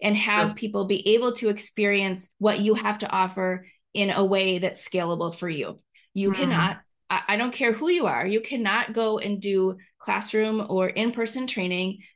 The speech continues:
Speaker 1: three hundred sixty-five days of the year.
Speaker 2: Yep.
Speaker 1: But you can package your course, package your expertise,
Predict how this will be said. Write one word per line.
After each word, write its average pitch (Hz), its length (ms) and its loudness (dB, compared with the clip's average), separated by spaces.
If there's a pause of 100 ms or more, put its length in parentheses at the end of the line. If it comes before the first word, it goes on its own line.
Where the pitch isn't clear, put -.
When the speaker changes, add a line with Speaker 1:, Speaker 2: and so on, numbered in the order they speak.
(200)
Speaker 1:
three 208 140 2
hundred 208 180 0
sixty-five 214 500 -2
days 196 240 2
of 185 140 -2
the 196 80 0
year. - 280 -6 (180)
Speaker 2:
Yep. 214 180 0 (160)
Speaker 1:
But 196 240 -2
you 208 80 0
can 220 120 -2
package 214 380 0
your 214 80 -4
course, 226 640 0
package - 340 -6
your - 140 0
expertise, 226 720 -2